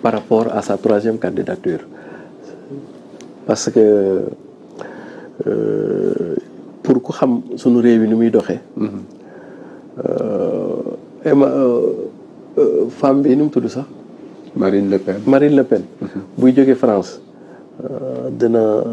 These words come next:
Speaker 1: dana tàggu Emmanuel Macron.
Speaker 2: Mhm.
Speaker 1: Dana ko yëgal bokk. Mi ngi ñëw Sénégal. Président Macky Sall bu koy recevoir, dana aviser au moins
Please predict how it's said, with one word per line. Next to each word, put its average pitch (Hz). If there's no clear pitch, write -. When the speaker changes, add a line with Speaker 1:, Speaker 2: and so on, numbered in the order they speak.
Speaker 1:
dana 113
tàggu 107
Emmanuel 104
Macron. -
Speaker 2:
Mhm. -
Speaker 1:
Dana -
ko 120
yëgal 117
bokk. -
Mi 120
ngi 110
ñëw 101
Sénégal. 92
Président 117
Macky 117
Sall 101
bu 117
koy 120
recevoir, 107
dana 113
aviser 104
au 107
moins 107